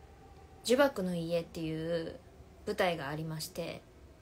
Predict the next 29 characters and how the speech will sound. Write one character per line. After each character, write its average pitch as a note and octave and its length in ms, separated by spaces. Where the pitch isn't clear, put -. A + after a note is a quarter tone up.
そ - 120
れ B3 120
が A#3 140
八 A3 280
月 A#3+ 320
か F#3+ 140
ら C#3+ 400
も F3+ 100
う E3+ 40
九 A3 160
月 F3+ 640
末 G#3 100
ま D#3 120
で - 240
あ F3+ 80
る F3 120
ん - 20
で D3+ 100
す - 120
け D3+ 80
れ C#3+ 100
ど、 F3+ 420
そ - 360
う。 - 840
そ - 120
の C#4+ 160
舞 D4+ 160
台 G#3+ 320
が B3+ 540